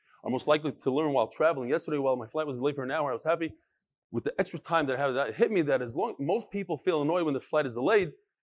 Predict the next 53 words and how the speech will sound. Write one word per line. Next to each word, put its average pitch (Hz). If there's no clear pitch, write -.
Yet 131
since 202
joining 214
the 190
DAF, 190
I 135
can 147
honestly 220
say 185
that 131
I -
was 196
happy 285
to 214
have 226
the 220
opportunity 208
to 139
learn. 214
It's -
unbelievable. 151
It's -
true. -
To 143
sum 247
it 196
up, 165
the 131
way 160
you 175
act 160
becomes 143
the 123
way 143
you 120
feel, 131
and 117
that's 160
why 160
it's 139
so 165
important 151
to 139
be 135
part 170
of 135
a 127
movement 127
such 131
as 107
M 127
D 127
Y. 110